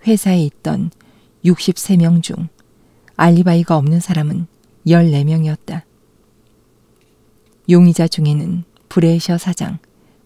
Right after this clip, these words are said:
카코프, 제인 타란스, 호찌 올리버, 그리고 경비원인 펜 워시가 끼어 있었다.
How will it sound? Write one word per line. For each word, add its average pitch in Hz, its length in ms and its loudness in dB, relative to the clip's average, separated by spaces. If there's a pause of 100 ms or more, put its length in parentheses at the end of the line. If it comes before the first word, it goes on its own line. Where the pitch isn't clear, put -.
카코프, - 680 -8 (460)
제인 175 320 2
타란스, 180 640 -4 (560)
호찌 - 400 -2
올리버, 160 560 -4 (540)
그리고 165 480 -2 (460)
경비원인 175 840 2 (120)
펜 240 220 2
워시가 151 580 -4 (220)
끼어 196 220 -2
있었다. - 480 -8